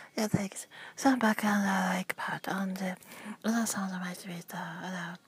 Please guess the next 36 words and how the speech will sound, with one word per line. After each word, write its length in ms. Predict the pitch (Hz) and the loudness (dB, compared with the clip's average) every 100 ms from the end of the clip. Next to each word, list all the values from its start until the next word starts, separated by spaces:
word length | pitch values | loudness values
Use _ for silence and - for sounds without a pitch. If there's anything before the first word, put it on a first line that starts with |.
| - - - | -20 -20 -2
you 60 | 214 | 2
know, 80 | 202 | 2
other 280 | 202 196 180 | 2 0 -2
roommate 500 | 180 180 180 175 - | -2 -2 -4 -6 -6
sounds, 340 | - 175 156 - | -6 -6 -8 -8
and 180 | 180 185 | -8 -4
some 200 | - 226 | 0 2
are 120 | 208 - | 2 0
good 160 | 185 - | -6 -4
ones, 320 | 165 156 160 - | -8 -8 -10 -10
and 120 | 160 | -10
some 280 | 165 - 175 | -10 -10 -8
are 240 | 165 - - - - - - - - - - - _ _ _ - | -8 -10 -16 -20 -20 -20 -20 -20 -20 -20 -20 -20 _ _ _ -4
weird 400 | 185 180 156 151 | -2 -2 -4 -8
ones. 380 | 156 160 - - - - - - - | -10 -10 -10 -10 -14 -20 -20 -20 -2
Anyway, 520 | 226 226 185 175 190 - | 2 4 2 -2 -6 -6
it's, 380 | 220 202 - - | -6 -6 -8 -6
uh, 160 | 185 185 _ - _ - | -6 -6 _ -20 _ -6
like 140 | 262 | -6
a 40 | - | 0
background 480 | 240 240 - 220 214 | 0 0 -4 -4 -4
sound, 200 | 208 196 | -4 -4
security 400 | 202 208 202 190 | -4 -4 -4 -4
camera 240 | 190 180 | -4 -4
background 340 | 180 175 175 | -4 -4 -6
sound. 220 | 170 175 175 - - - | -8 -8 -8 -6 -6 -4
Thanks 280 | 508 - - | -4 -4 -2
for 80 | |
hanging 380 | 359 285 226 226 | 0 2 0 2
out 140 | 220 214 | 0 2
with 140 | 208 - | -2 0
all 220 | 294 240 | 0 0
the 140 | 190 | -2
second 320 | 196 190 - | -4 -4 -4
on 240 | 180 185 | -6 -6
the 100 | 185 | -8